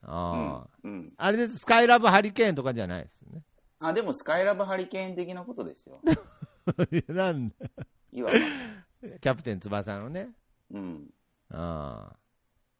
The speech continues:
Speaker 1: あれできないですからね。
Speaker 2: その程度のこと。
Speaker 1: あ、その、<laughs> いやいや、すげえことだよ、お前。
Speaker 2: うん。
Speaker 1: スカイラブハリケーンしようとするやつは大体バカなやつだよ。
Speaker 2: でも二次元に持ち込もうとしたら、
Speaker 1: うん。うん。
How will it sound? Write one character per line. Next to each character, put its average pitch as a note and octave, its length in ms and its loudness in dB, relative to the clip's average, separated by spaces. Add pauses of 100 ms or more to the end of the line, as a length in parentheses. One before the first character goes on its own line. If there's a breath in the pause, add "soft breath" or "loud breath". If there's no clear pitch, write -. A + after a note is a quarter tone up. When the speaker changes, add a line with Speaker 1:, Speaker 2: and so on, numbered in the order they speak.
(240)
Speaker 1:
あ F3+ 40 -10
れ D3 60 -4
で C#3+ 140 2
き G3+ 120 0
な D3 100 4
い F#2 40 0
で D#2 60 -6
す - 100 -20
か - 80 -20
ら - 120 -20
ね。 B2 160 -10 (300)
Speaker 2:
そ - 180 -8
の D#3+ 80 -6
程 E3+ 240 2
度 F2+ 100 -2
の - 80 -8
こ - 140 -16
と。 - 300 -10 (320)
Speaker 1:
あ、 C#3 120 -2
そ D#3 140 0
の、 F#3+ 140 2 (180)
<laughs> - 180 -12
い A#3 120 6
や E3 300 8
い - 40 2
や、 A#2 80 0
す C#3+ 200 -8
げ E3+ 240 4
え A2+ 40 0
こ G2 160 -6
と D#2 160 -14
だ C2 120 -14
よ、 A1 100 -18
お G1+ 40 -20
前。 A1+ 120 -20 (540 soft breath)
Speaker 2:
う A3 160 -6
ん。 F3+ 40 -2
Speaker 1:
ス - 20 -4
カ G3 140 4
イ G3 100 10
ラ G3 180 8
ブ G3 120 2
ハ F#3 180 4
リ F#3+ 140 -2
ケ G3+ 140 4
ー D#3 320 2
ン G2 40 -4
し - 160 -6
よ B2+ 100 2
う A2 40 -2
と - 100 -10
す - 120 -12
る G2 60 -4
や G2 60 -4
つ - 80 -8
は E2 60 -6
大 G#2 240 -4
体 A2 140 -2
バ A2 220 0
カ F2+ 160 -4
な C#2 100 -8
や C2+ 180 -12
つ - 120 -20
だ - 120 -20
よ。 - 140 -20
Speaker 2:
で - 60 -10
も F#3 60 -6
二 E3+ 160 -4
次 G3+ 140 -4
元 F#3 200 -2
に D3+ 80 0
持 C3+ 160 2
ち - 100 -16
込 - 120 -4
も C#3+ 140 2
う C#3 40 -4
と B2+ 80 -4
し F2+ 100 -8
た B2+ 140 0
ら、 C#3 340 -4 (540)
Speaker 1:
う G2 40 -8
ん。 G#2+ 40 -2
う - 20 -2
ん。 E2 340 -4